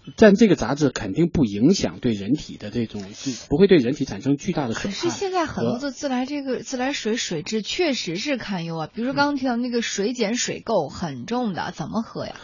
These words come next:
Speaker 1: 呃，水碱水垢可能会有一些，因为自来水它，其实它也是达到人体饮用标准的。我，我觉得要说，我自己去过自来水厂，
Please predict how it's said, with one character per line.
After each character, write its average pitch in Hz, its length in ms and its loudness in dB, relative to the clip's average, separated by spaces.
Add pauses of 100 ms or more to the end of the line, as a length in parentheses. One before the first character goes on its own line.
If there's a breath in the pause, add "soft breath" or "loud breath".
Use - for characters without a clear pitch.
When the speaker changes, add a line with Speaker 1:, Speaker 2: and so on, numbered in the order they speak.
(160 loud breath)
Speaker 1:
呃， 139 140 6
水 180 140 6
碱 214 140 12
水 135 120 4
垢 170 160 12
可 113 140 0
能 127 140 4
会 143 160 12
有 98 160 0
一 120 80 2
些， 120 240 4
因 143 80 8
为 151 80 8
自 170 120 4
来 151 140 8
水 98 260 2
它， 147 280 0 (220 soft breath)
其 226 140 8
实 269 120 12
它 269 140 8
也 127 200 4
是 - 140 4
达 - 160 0
到 160 140 12
人 123 120 6
体 170 120 2
饮 139 160 4
用 143 140 10
标 175 240 12
准 95 240 0
的。 101 140 -10
我， 101 180 -6
我 110 160 -4
觉 110 140 -2
得 135 140 4
要 139 180 4 (160)
说， - 420 -4
我 131 120 6
自 208 160 2
己 104 100 -2
去 202 200 2
过 117 260 2 (160 soft breath)
自 - 120 4
来 139 120 8
水 123 160 4
厂， 73 280 -12